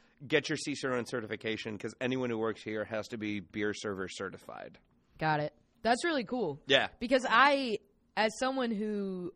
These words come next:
Speaker 2: often goes into, you know, well, I, I feel like I will rarely order a beer, uh, without, like, asking about it.
Speaker 1: Sure,
Speaker 2: Like,
Speaker 1: sure, sure.
Speaker 2: or, or if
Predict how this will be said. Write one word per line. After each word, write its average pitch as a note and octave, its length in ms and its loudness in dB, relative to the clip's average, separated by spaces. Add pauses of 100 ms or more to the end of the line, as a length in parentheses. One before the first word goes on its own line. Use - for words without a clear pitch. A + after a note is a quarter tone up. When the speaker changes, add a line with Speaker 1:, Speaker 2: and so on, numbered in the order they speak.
(120)
Speaker 2:
often F#3 640 4
goes E3 760 0
into, E3 840 -4 (680)
you A3+ 160 2
know, F#3+ 160 2
well, A3 220 0 (180)
I, C4+ 380 6 (500)
I G#3 140 4
feel C4 160 -2
like B3+ 160 0
I G#3+ 100 2
will G3 220 2
rarely F3+ 480 -2
order E3+ 380 -2
a D3+ 40 -4
beer, D3+ 560 -6 (1000)
uh, C3+ 920 -2
without, F3+ 640 2
like, D3 420 0 (360)
asking - 640 0
about F#2+ 840 -4
it. C2 360 -6
Speaker 1:
Sure, A#3+ 120 6
Speaker 2:
Like, F#3 120 6
Speaker 1:
sure, F#3 100 2
sure. G3+ 140 6
Speaker 2:
or, G#3 180 4
or G3+ 580 2
if F#3+ 120 2